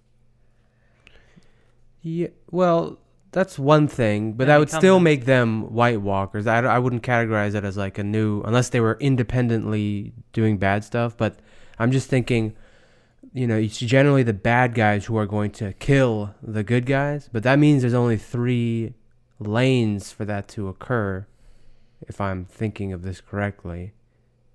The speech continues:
Speaker 1: Just Euron, Cersei.
Speaker 2: Euron kills Yara, or Yara kills Euron, and then Cersei kills, or I guess, uh, what's his face? Bronn either gets killed or kills Jaime or Tyrion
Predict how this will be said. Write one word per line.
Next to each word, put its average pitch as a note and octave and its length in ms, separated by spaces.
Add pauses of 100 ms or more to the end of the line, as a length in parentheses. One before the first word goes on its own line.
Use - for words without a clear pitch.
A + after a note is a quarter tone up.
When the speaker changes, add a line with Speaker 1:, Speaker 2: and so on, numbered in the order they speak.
Speaker 1:
Just F#2 220
Euron, A2 640
Cersei. A2 220
Speaker 2:
Euron A2 340
kills C#3+ 500
Yara, C3+ 540
or C3 160
Yara B2 280
kills B2 280
Euron, C#3 640
and C3 380
then B2+ 460 (540)
Cersei C#3 540
kills, B2+ 800 (680)
or E3 220
I E3 120
guess, F3+ 280
uh, D3 320 (180)
what's D3 160
his C#3 140
face? C3 440
Bronn C#3 360 (280)
either C#3 200
gets C3+ 300
killed C3+ 280
or B2+ 120
kills C3 640 (340)
Jaime C3 400
or B2 400 (320)
Tyrion B2 380